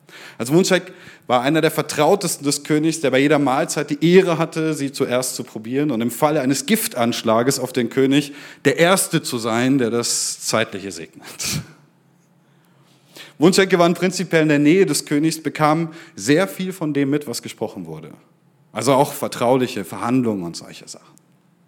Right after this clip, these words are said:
Obwohl sie oft Sklaven oder Diener waren,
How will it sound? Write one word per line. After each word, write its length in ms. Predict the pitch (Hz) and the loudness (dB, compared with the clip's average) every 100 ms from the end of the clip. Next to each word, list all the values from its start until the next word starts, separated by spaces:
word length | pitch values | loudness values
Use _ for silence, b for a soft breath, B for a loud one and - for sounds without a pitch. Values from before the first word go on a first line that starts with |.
| _ _ _ _ _ B B B B B B B | _ _ _ _ _ B B B B B B B
Obwohl 180 | - 143 | 0 2
sie 120 | 175 | 4
oft 100 | 175 | 2
Sklaven 540 | - 143 139 151 180 175 | 0 0 0 0 -2 -4
oder 180 | 131 110 | -4 -6
Diener 320 | 131 151 139 | -4 -4 -2
waren, 320 | 139 147 | -4 -4